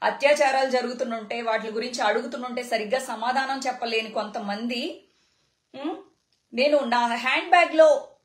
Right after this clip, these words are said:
బైబిల్ ఉంటుంది, నా కార్ లో బైబిల్ ఉంటుంది, నేను అక్కడ ద-, బైబిల్ ఉంటుంది, ఇక్కడ బైబిల్ ఉంటుంది అని చెప్పిన వాళ్ళు కూడా ఈరోజు నేను గుండెల మీద చేసుకుని చెప్పగలను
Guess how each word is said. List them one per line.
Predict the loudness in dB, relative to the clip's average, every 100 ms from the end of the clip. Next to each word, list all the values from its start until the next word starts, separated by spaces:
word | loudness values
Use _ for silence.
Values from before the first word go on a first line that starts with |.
| _ -8
బైబిల్ | 0 2 2 -2
ఉంటుంది, | -4 -6 -8 -8 -8 -14 _ _ -6
నా |
కార్ | -6 0 2 4
లో | 6 6 4 -2
బైబిల్ | 2 2 2 -2
ఉంటుంది, | -4 -6 -8 -6 -6 -8 _ _ -6
నేను | -4 -2 -4 -8 -8
అక్కడ | -4 -2 -2
ద-, | -2 2
బైబిల్ | 4 4 0
ఉంటుంది, | -6 -8 -6 -6
ఇక్కడ | -6 -6 -2
బైబిల్ | 4 6 4 0
ఉంటుంది | -2 -4 -6 -4 -2
అని | -2 -4
చెప్పిన | -6 0 4
వాళ్ళు | 6 4
కూడా | 2 2 0
ఈరోజు | 0 -4 -6 -8 -4 -2 -4 -8 _ _ _ _ _ _ _ _ 2
నేను | 4 4 2
గుండెల | -4 -6 -4 0 2 2
మీద | 0 -2
చేసుకుని | -2 2 2 2 0 0
చెప్పగలను | 0 2 2 2 0